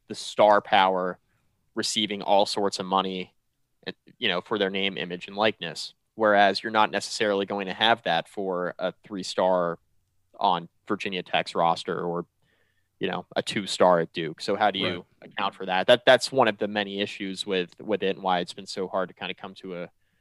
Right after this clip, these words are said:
Speaker 1: agreement with. But, you know, there's going to be, uh, there's going to be some movement on that soon, I think.
Speaker 2: Yeah. Yeah, and, and it's, it's A, the enabling of these athletes to,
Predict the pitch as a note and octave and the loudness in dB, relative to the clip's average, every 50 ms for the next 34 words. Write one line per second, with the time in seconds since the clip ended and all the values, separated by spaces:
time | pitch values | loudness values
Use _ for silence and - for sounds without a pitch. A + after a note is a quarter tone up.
0 | _ _ - A#2+ A#2 C3 C3 B2 G#2+ E2 D2+ F#2+ F#2 F2+ F#2+ A#2 G#2 - A#2+ C#3+ | _ _ -16 -8 -4 -2 -2 0 -2 -2 -2 -2 -2 0 2 0 0 0 0 0
1 | C3+ A#2+ A#2 A2+ C3+ B2 - - B2+ A2 G#2 G2 F#2+ F2+ F#2+ F#2 F2+ F2+ F#2 _ | 2 2 4 4 2 0 2 2 2 2 2 -2 -4 -6 -6 -6 -6 -8 -10 _
2 | _ _ _ _ _ _ _ _ _ _ _ _ - - - _ _ _ _ _ | _ _ _ _ _ _ _ _ _ _ _ _ -20 -20 -20 _ _ _ _ _
3 | _ _ _ - B1 E2 D#2+ - A#2+ A#2 G#2+ - - G#2 G2 F2+ F2+ E2+ F#2 F2+ | _ _ _ -16 -14 -12 -4 0 2 2 2 2 2 2 2 0 -2 -2 -6 -6
4 | - - F#2+ F#2 F#2 F2+ - G2+ F#2 F2+ F#2 F2+ F2+ F2 - - G2 F2+ E2+ F2+ | -6 -8 -6 -6 -6 -6 -4 -4 -2 -2 -2 -2 -4 -4 -4 -6 -8 -6 -6 -6
5 | - - F2+ F2 - - _ _ _ _ _ _ _ _ _ - B2 A2+ G#2 F2+ | -6 -6 -8 -8 -8 -16 _ _ _ _ _ _ _ _ _ -4 -2 -2 -2 -2
6 | - - _ _ _ - - - - - - _ - - E3+ F#3 F#3 F3 F3 F3+ | -6 -14 _ _ _ -20 -20 -20 -20 -20 -20 _ 2 6 8 8 8 8 6 4
7 | F3 E3 E3+ E3 D#3 - - - - _ - C#3+ C#3+ - - - - D#3+ E3 F3+ | 4 4 2 2 2 0 -2 -6 -6 _ -2 -2 -2 -2 -2 0 2 4 6 6
8 | F3 F3 F3 F3 D#3+ - - - - _ _ _ _ - F#2 - C#3+ B2 B2+ B2+ | 6 4 4 0 -2 -4 -10 -20 -20 _ _ _ _ -20 -14 -10 -6 -2 0 0
9 | B2 A#2+ A#2+ - A#2 A2+ A2 A2 A2+ B2 A#2+ D3 D3+ D#3 D#3 D3+ D3 C3 - C#3 | 0 0 -2 -2 -2 -2 0 0 0 0 0 -2 -4 -4 -4 -8 -10 -8 -4 -2
10 | C3+ C3+ C#3 B2 C3 B2+ C3 C3 D3 D3 C#3 C3+ - - - - - C3 B2+ B2 | -2 0 0 0 0 -2 -2 -2 -2 -2 -2 -2 -4 -8 -12 -8 -4 -2 0 2
11 | B2 B2 B2 B2 B2 A#2+ A#2+ - | 2 2 2 2 0 0 -2 -4